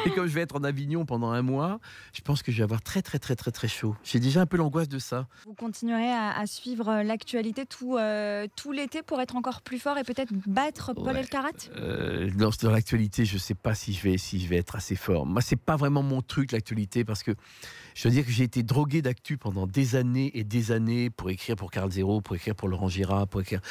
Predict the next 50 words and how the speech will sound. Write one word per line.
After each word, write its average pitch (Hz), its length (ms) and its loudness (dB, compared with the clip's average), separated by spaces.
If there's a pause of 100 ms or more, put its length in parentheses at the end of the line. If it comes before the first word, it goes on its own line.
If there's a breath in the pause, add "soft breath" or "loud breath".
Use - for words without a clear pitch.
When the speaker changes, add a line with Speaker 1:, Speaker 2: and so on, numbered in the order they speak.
(220 loud breath)
Speaker 1:
Donc 107 80 8
je 107 100 6
lisais 113 300 6
tous - 160 0
les 127 80 6
journaux, 117 320 4
tous 113 140 -8
les 113 80 0
jours. 113 200 -2 (380 loud breath)
Et - 60 2
il - 20 8
y 110 40 8
a 110 40 6
un - 20 6
moment, 120 260 6
j-, - 160 -2
maintenant, 120 220 0
j'ai 107 140 0
un 107 40 0
peu 135 140 -2
lâché 120 340 0
l'affaire. 113 520 0 (420 loud breath)
Donc 127 140 6
je 120 100 2
suis 127 160 0
plus 151 180 2
fort 156 240 2
sur - 120 -4
les 120 80 -2
questions 131 220 0
littéraires, 123 500 2
sur 113 100 -2
les 110 60 0
questions 117 260 -4
historiques 113 460 2
et 107 40 -4
tout 107 120 -6
ça. 104 180 -2
Donc, 101 160 -2
Speaker 2:
Vous 214 100 0
lisez 220 220 2
Speaker 1:
euh, 226 80 4
Speaker 2:
un 220 60 2
peu 208 160 -2
plus, 247 400 -12 (140)
peut-être 226 260 -2
que 240 100 -2
l'actualité, 208 800 -2
euh 180 180 -4 (120)
Speaker 1:
Ouais, 120 180 4